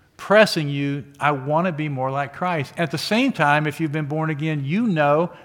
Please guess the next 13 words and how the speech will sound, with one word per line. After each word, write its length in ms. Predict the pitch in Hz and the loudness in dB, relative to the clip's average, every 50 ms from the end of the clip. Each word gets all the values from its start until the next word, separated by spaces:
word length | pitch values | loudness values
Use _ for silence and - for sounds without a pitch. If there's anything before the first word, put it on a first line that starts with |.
| - _ | -8 _
that 180 | 151 151 143 | -2 0 0
when 200 | 147 160 160 151 | 0 -2 -2 -2
you 140 | 151 147 143 | -2 -4 -4
fail, 460 | - - - 196 202 190 156 147 147 | -6 -2 2 2 4 4 4 2 2
when 180 | 147 151 151 147 | 0 -2 -4 -2
you 140 | 147 143 131 | -2 -4 -4
sin, 540 | - - - - 196 214 190 160 165 160 - - - - _ _ _ _ _ _ _ _ _ _ _ _ - - - | -4 -6 -4 -2 0 2 2 2 2 0 -4 -8 -18 -20 _ _ _ _ _ _ _ _ _ _ _ _ -20 -8 -2
there's 220 | 147 156 147 113 | -2 0 0 0
real 280 | 139 156 165 175 180 170 | 0 0 2 2 2 0
guilt, 320 | 139 143 190 208 175 - | 0 0 0 0 0 0
there's 200 | - 135 123 107 | -2 -6 -8 -6
real 220 | 135 151 160 160 147 | -4 -4 -2 -2 -2
remorse. 640 | 147 147 143 147 160 165 135 101 92 - - - | -4 -4 -4 -6 -6 -6 -8 -10 -12 -14 -16 -18